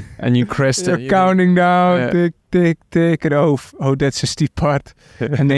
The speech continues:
Speaker 2: you come on top and you know, "Okay, now, now get a good downhill," and, uh,
Speaker 1: Just
Speaker 2: yeah,
Speaker 1: relax.
Speaker 2: downhill is nice.
Speaker 1: <laughs> Yes.
Speaker 2: Uh, not all of them. That's, that's, uh, disappointing, disappointing when the downhill is not a nice downhill, you know? You invested a lot and then you go down and, uh,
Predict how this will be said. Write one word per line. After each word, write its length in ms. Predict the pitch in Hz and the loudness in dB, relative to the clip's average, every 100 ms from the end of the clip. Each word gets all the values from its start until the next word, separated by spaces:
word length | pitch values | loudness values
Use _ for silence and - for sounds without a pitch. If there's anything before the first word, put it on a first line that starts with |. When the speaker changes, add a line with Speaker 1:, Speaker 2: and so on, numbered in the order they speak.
| 143 | 0
Speaker 2:
you 80 | 135 | 0
come 200 | 143 131 | -2 0
on 100 | 123 | -2
top 280 | 147 147 - | 0 -2 0
and 100 | 127 | 0
you 80 | 123 | 0
know, 280 | 123 120 127 | 0 -2 -4
"Okay, 180 | - 117 | -4 -4
now, 400 | 113 120 123 131 | -2 -2 -4 -6
now 240 | 165 147 151 | -6 -4 -4
get 180 | 147 131 | -2 -2
a 40 | |
good 160 | 139 135 | -2 0
downhill," 540 | 135 135 135 131 127 | 0 0 0 0 -2
and, 340 | 123 127 120 | -2 -2 0
uh, 180 | 120 120 | 0 -2
Speaker 1:
Just 180 | 120 117 | -4 -2
Speaker 2:
yeah, 80 | 254 | -2
Speaker 1:
relax. 140 | 349 - | 0 0
Speaker 2:
downhill 440 | 165 196 151 139 | 0 2 0 -2
is 120 | 123 | -2
nice. 380 | 139 127 170 - _ | -4 -2 -6 -8 _
Speaker 1:
<laughs> 180 | 190 107 | -20 -4
Yes. 600 | 165 147 165 196 135 - | 0 0 0 -2 -2 -6
Speaker 2:
Uh, 180 | 127 160 254 | -4 -4 -2
not 240 | 170 208 233 | 0 2 2
all 260 | 202 226 | 2 2
of 140 | 202 156 | 0 0
them. 260 | 147 143 | 0 2
That's, 300 | 175 208 - - | 0 -2 -6 -10
that's, 360 | - 156 - - | -4 -4 -4 -2
uh, 180 | 170 127 | 0 0
disappointing, 840 | 160 - 135 151 151 143 139 139 - _ _ | -2 -4 -2 0 0 0 -2 -4 -6 _ _
disappointing 760 | 151 - - 170 175 147 135 | -2 0 -2 0 0 0 0
when 100 | 135 | 0
the 80 | 135 | 0
downhill 460 | 131 135 147 143 131 | 0 0 2 0 -2
is 120 | - | -2
not 160 | 143 139 | -2 -2
a 200 | 127 - | -4 -4
nice 300 | 147 131 135 | -2 -2 -2
downhill, 440 | 123 117 123 127 139 | -2 -2 -2 -4 -4
you 140 | 143 | -2
know? 300 | 160 151 170 | 0 0 2
You 200 | 170 165 | 2 2
invested 760 | 151 196 185 185 - 165 - - _ _ | 0 0 -2 -2 0 -2 -2 -14 _ _
a 80 | 156 | 0
lot 420 | 143 165 175 - | 2 2 2 0
and 160 | 175 160 | 0 2
then 140 | 160 | 2
you 140 | 160 156 | 2 2
go 160 | 156 | 0
down 440 | 143 156 160 165 160 | 2 2 2 2 2
and, 140 | 151 | 0
uh, 100 | 151 | -2